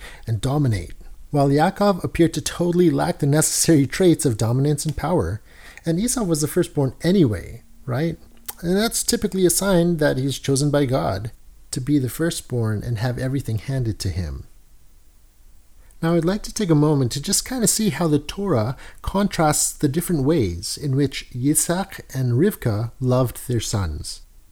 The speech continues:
On the one hand, it says that Yitzhak loved Esav, past tense, and how Yitzhak valued Esav's future, his progeny, not, not his present state, uh, which even Yitzhak could see was savage and violent,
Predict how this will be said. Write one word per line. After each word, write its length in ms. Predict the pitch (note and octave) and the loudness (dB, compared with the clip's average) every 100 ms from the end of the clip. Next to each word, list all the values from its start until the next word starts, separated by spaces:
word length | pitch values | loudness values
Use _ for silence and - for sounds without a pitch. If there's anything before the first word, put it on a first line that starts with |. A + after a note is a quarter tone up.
| - - - | -20 -20 -4
On 100 | C#3+ | 0
the 100 | C#3 | 2
one 260 | C3+ A3 E3 | 2 2 2
hand, 360 | C#3 B2+ B2 - | 4 2 0 -2
it 180 | C#3 | -2
says 280 | - D#3 C#3 | 2 2 4
that 160 | C#3+ A#2+ | 2 2
Yitzhak 680 | A#2 F3 - - B2+ - - - | 0 0 0 0 0 -2 -12 -10
loved 640 | C3+ B2+ D3 F3 E3 D3 - - | 0 6 8 8 6 -4 -8 -2
Esav, 640 | D3+ - G#2 D2 G#2+ - - - | -2 0 -2 -4 -6 -14 -20 -10
past 320 | - C3+ - - | -4 -2 -2 -4
tense, 460 | F#2+ E2 - - - - - - - - | -6 -6 -8 -12 -16 -20 -20 -20 -18 -4
and 180 | D3+ C3 | 0 2
how 300 | D3 C#3 C3+ | 2 0 0
Yitzhak 640 | C#3+ F#3+ - - C3+ - - | 2 2 2 2 2 0 -8
valued 640 | C3+ A2+ C#3+ F#3+ G#3+ G3+ | -2 2 4 6 4 2
Esav's 560 | - D#3+ - C#3 A2+ - | 2 2 6 4 4 0
future, 800 | - - C#4 C#4 - G#2 E2 - | -2 4 4 4 0 -2 -4 -6
his 140 | - B2 | -6 -6
progeny, 640 | - G#3+ F3 C3 A2 F2 - - - | 0 2 4 4 0 0 -8 -8 -2
not, 280 | G3+ A3 - F3 | 0 -2 -4 2
not 360 | F3 A3+ F#3+ | 4 4 2
his 260 | - F3 C#3+ | 4 4 4
present 460 | - F3+ D#3 D#3 | 2 4 4 4
state, 480 | - - B2 F#2+ - - - - - - | 2 0 0 0 -8 -20 -20 -20 -20 -8
uh, 260 | B2+ B2+ | -4 -2
which 400 | B2+ C3+ C3+ - | 0 0 0 -2
even 360 | - D3+ D3 C3 | 2 4 4 6
Yitzhak 600 | C#3 E3+ - - B2 - | 6 6 4 0 0 0
could 140 | B2+ | -2
see 300 | - - D#3 | 0 0 2
was 260 | A#2+ A2+ - | 2 2 0
savage 680 | - - B2+ B2 A2 F#2+ - | -2 2 4 4 2 -2 -2
and 180 | A#2 G#2+ | -2 0
violent, 640 | G#2 A#2+ G2+ D#2 - | 0 0 -2 -4 -8